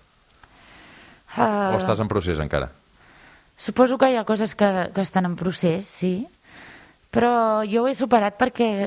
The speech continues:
Speaker 1: ah, perquè tinc un entorn amb una base, una família, uns amics molt, molt sòlids i molt, que, que m'han ajudat molt.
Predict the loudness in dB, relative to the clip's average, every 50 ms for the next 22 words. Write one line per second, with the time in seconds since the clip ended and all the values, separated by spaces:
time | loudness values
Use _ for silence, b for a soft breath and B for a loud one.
0 | -4 -8 -14 -10 _ -4 -4 -2 0 0 -2 0 0 0 2 2 2 0 -2 -2
1 | -2 -2 -2 -2 0 0 0 0 0 -2 -4 -4 -2 -2 0 0 0 0 -2 0
2 | 0 -2 -2 -2 -4 -4 -6 -10 B B B B B B B B B B B -6
3 | -4 -2 -2 0 -2 -2 -2 -2 -2 -2 -4 -4 -6 -8 -12 _ _ -20 _ _
4 | _ _ _ _ _ -6 -2 -2 0 2 2 0 0 0 0 0 0 0 2 0
5 | -2 -2 -4 -2 -2 -2 0 -2 -2 -2 0 -2 0 0 0 0 0 0 -2 -4
6 | -4 -4 -2 -2 -4 -4 -6 -8 -8 -4 -4 -2 -2 -2 -4 -4 -4 -4 -4 -4
7 | -4 -4 -4 -2 -2 -2 -2 -4 -8 -8 -8 -8 -8 -6 -6 -4 -4 -4 -2 -2
8 | -2 -2 -4 -4 -6 -8 -12 -20 _ _ _ B B B B B B B B 0
9 | 0 0 0 -2 -4 -4 -4 -4 -4 -2 -2 -2 -2 -4 -2 -2 -2 -2 -2 -2
10 | -2 -4 -4 -4 -8